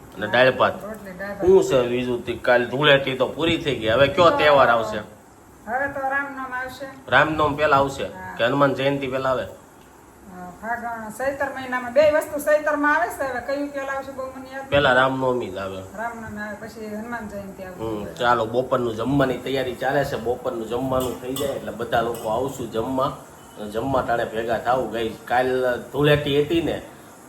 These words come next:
Speaker 1: તો કાલ આખો દી આમ રખડ્યા ને તો અત્યારે મગજ આખો આમ ખાલી ખાલી થઈ ગયો મમ્મી. એવું કેમ થતું છે? ફરવા જઈએ એટલે પછી આમ
Speaker 2: આમ એક દિવસ કાંઈ કામનું
Speaker 1: કામ ન
Speaker 2: આ
Speaker 1: હોય
Speaker 2: દિવસ
Speaker 1: એટલે
Speaker 2: આ દિવસ એવું ન હોય ને
Speaker 1: હા,
Speaker 2: એટલે
Speaker 1: એવું ન હોય એટલે કાંઈ યાદ
Speaker 2: તકલીફ
Speaker 1: નથી
Speaker 2: થઈ જાય
Speaker 1: આવતું.
Speaker 2: ને.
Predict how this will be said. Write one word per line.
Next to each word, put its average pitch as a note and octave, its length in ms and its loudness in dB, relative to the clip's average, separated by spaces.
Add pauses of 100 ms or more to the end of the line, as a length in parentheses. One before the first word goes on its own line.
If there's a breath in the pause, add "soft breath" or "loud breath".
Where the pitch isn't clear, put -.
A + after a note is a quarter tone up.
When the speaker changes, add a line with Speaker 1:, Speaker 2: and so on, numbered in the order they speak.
(120)
Speaker 1:
તો A#2+ 220 -4
કાલ C3 280 0
આખો C#3 240 0
દી C3+ 120 -2
આમ B2+ 180 -2
રખડ્યા D3+ 320 2
ને D3+ 120 0
તો B2 340 -2
અત્યારે B2+ 360 -2
મગજ C3+ 340 0
આખો C3+ 380 0
આમ C3+ 200 0
ખાલી F3 280 2
ખાલી C#3 280 0
થઈ A2 160 -6
ગયો G#2+ 160 -6
મમ્મી. A2 220 -4
એવું D#3+ 260 2
કેમ F3 180 4
થતું A2+ 380 -2
છે? G#2 200 -10
ફરવા D3 280 6
જઈએ C#3+ 120 4
એટલે C3+ 320 0
પછી B2+ 320 -4
આમ B2+ 60 4
Speaker 2:
આમ B2+ 120 2
એક D4 240 2
દિવસ D4 200 -2
કાંઈ C#4+ 280 -4
કામનું C#4 520 -4
Speaker 1:
કામ D3+ 280 4
ન D3+ 40 -4
Speaker 2:
આ D#3 160 4
Speaker 1:
હોય D3 280 4
Speaker 2:
દિવસ C#3+ 100 -2
Speaker 1:
એટલે C4 120 0
Speaker 2:
આ - 100 2
દિવસ C4 180 -4
એવું B3+ 220 -4
ન B3 40 -10
હોય C4 200 -4
ને B2 60 2
Speaker 1:
હા, A2 280 -2
Speaker 2:
એટલે A#2 120 -4
Speaker 1:
એવું C#3+ 240 2
ન C#3+ 60 0
હોય B2+ 240 0
એટલે A2+ 160 -6
કાંઈ B2 200 -2
યાદ C#3 200 4
Speaker 2:
તકલીફ C#3 140 -2
Speaker 1:
નથી C#3 100 -4
Speaker 2:
થઈ C3+ 140 0
જાય A#2+ 120 2
Speaker 1:
આવતું. A#2+ 280 -2
Speaker 2:
ને. - 100 -8